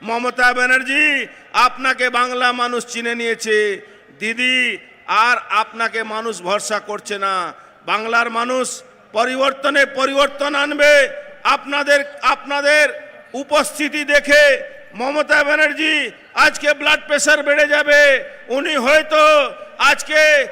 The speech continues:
সমস্ত এই পুলিশ অফিসারদেরকে, যারা সারা রাত উনার হয়ে, যারা তৃণমূল কংগ্রেস ছেড়ে বিজেপিতে ক-, যোগদান করবেন, তাদের বাড়িতে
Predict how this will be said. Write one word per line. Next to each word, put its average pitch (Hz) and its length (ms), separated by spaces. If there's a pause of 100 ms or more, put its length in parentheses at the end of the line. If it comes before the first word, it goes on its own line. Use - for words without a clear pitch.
(160)
সমস্ত 302 600
এই 302 280
পুলিশ 302 360
অফিসারদেরকে, 294 1120 (340)
যারা 285 340
সারা 302 520
রাত 294 540 (160)
উনার 294 580
হয়ে, 294 520 (360)
যারা 302 580 (280)
তৃণমূল 302 580
কংগ্রেস 311 440
ছেড়ে 294 520 (320)
বিজেপিতে 294 600
ক-, 277 320
যোগদান 294 440
করবেন, 285 600 (260)
তাদের 294 400
বাড়িতে 285 720